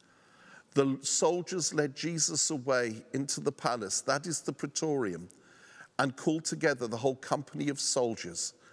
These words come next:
They put a purple robe on him and then twisted together a crown of thorns and set it on him. And they began to call out to him, 'Hail,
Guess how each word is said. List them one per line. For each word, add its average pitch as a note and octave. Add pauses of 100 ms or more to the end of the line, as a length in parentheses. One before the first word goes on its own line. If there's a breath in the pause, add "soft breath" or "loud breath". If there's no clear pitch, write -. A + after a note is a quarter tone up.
(420 loud breath)
They D3
put D#3+
a C#3+
purple E3+
robe D3+ (120)
on C#3
him F#2+ (540 loud breath)
and D3 (160)
then D3
twisted -
together C#3
a B2
crown C#3+
of C#3
thorns B2+
and A#2+
set -
it -
on A#2
him. E2+ (580 loud breath)
And D#3+
they D#3+
began E3+
to -
call D3
out D3+
to B2
him, G2 (440 loud breath)
'Hail, B2